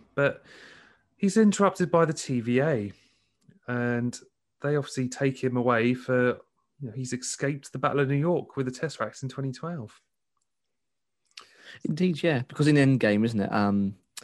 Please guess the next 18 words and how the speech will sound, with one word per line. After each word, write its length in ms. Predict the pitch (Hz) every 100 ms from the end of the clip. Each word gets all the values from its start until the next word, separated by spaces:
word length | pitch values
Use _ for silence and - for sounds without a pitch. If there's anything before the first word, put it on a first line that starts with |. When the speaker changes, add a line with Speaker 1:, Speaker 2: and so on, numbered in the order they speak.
| _ _ _ _ -
Speaker 2:
they're, 260 | 107 104
they've 260 | - 104 -
created 400 | - 101 95 -
this, 420 | 98 - - - -
I 40 | -
guess, 180 | 95 101
this 160 | 95
alternate 500 | 98 95 104 98 92
timeline, 560 | - 101 95 92 92 92 _ _ _ _ _
and 80 | 92
a 20 |
Tesseract 580 | 92 107 - 98 87 -
gets 220 | 101 -
popped 400 | - - - -
out 200 | 139 127
of 100 | 98
the 160 | 98 95
case, 560 | - 95 92 - -